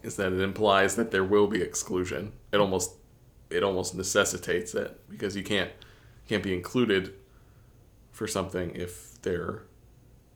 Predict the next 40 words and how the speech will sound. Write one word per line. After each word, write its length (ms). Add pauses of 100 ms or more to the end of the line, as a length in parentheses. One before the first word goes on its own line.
(520)
isn't 260
also 260
an 80
opportunity 560
for 220
exclusion. 680 (1000)
And, 320 (400)
yeah, 240 (260)
the 400
reign 280
and 140
realm 200
of 160
God 400 (160)
just 120
kinda 160
busts 360
that 220
paradigm 680 (260)
wide 280
open, 420 (760)
and 360
it's 140
not 240
talking 320
about 400 (160)
who 180
gets 220
to 100
sit 280
at 100
the 80
limited 360
number 300
of 100
seats 320
at 80
the 60
table, 560
but 320